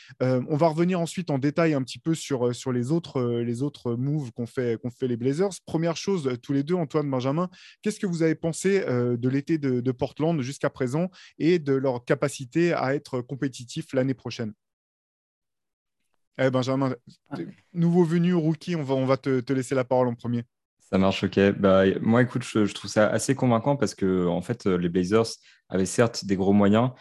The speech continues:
Speaker 3: mais c'est pas un marché qui est extrêmement attra-, attractif pour les agents libres parce que c'est pas une franchise qui a, euh, réussi à gagner le titre, même aller en finale N B A ces dernières années.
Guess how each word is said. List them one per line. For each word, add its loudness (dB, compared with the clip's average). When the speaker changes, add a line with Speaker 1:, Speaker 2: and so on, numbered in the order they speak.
Speaker 3:
mais -12
c'est -4
pas 0
un 4
marché 2
qui -4
est 0
extrêmement 2
attra-, -2
attractif -2
pour 4
les 6
agents 4
libres 4
parce 0
que -10
c'est -6
pas 4
une 2
franchise -2
qui 2
a, 4
euh, 0
réussi 0
à 6
gagner 2
le 0
titre, -2
même 0
aller 2
en -2
finale 0
N 0
B -2
A 0
ces -8
dernières -4
années. 2